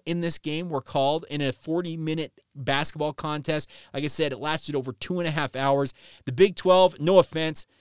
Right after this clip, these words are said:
they've got an officiating problem. And by the way, that extends out to all of college basketball.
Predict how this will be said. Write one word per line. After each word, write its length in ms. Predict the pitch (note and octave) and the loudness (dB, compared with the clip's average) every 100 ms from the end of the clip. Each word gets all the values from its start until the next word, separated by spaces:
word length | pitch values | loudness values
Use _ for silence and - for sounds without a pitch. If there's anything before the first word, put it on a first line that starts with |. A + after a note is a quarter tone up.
| _ _ _ | _ _ _
they've 200 | D#3 F3+ | -2 0
got 200 | C3+ E3 | 4 2
an 80 | C#3+ | 2
officiating 580 | C3 C3 A#2+ G2+ F#2+ F2 | -6 -6 -6 -6 -8 -10
problem. 300 | - F#2 F#2+ | -12 -10 -8
And 160 | C#3+ D3+ | -2 2
by 120 | E3+ | 2
the 60 | |
way, 80 | C#3+ | 2
that 260 | A2+ E3+ E3+ | 0 0 0
extends 380 | D#3 - D#3+ D3+ | -4 -4 -2 0
out 160 | C#3 | -2
to 80 | - - | -4 -2
all 220 | D3+ D3 | 2 2
of 100 | B2 | 0
college 380 | - B2+ G#2+ F#2+ | -2 0 0 -2
basketball. 580 | A#2+ B2+ - B2+ B2+ | -2 -2 -2 0 0